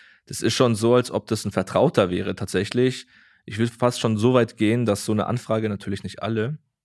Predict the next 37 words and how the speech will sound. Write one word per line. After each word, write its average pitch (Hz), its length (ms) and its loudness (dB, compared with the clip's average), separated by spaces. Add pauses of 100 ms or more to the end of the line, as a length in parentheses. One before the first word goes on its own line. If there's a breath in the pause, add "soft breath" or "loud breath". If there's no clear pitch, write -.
(400)
aber 104 200 -6
durch 98 140 -6
die - 100 -6
Omnipräsenz 110 580 -2
fast - 220 -8
so - 80 -4
eine 101 140 0
hohe 104 220 0
Wirkung 113 300 0
haben 107 360 -4
wie 110 80 -2
eine 101 100 0
Empfehlung 120 600 0
von 101 180 -4
einem 98 100 -2
Freund, 110 480 -2 (400 soft breath)
wo 90 80 -4
ich 104 40 2
jetzt 92 100 -4
ausgesprochen 110 440 -2
habe, 92 120 -2
"Hey, 120 300 0 (160)
melde 107 200 2
dich 120 60 -4
doch 117 80 0
mal 107 100 2
beim 98 180 0
Hans 131 200 -2
bitte, 113 280 0
der 101 140 0
macht 98 220 -4
Online-Marketing, 113 840 0 (300 soft breath)
lass - 160 -4
dich 110 100 -2
da 107 80 4
mal 104 120 2
beraten." 95 640 0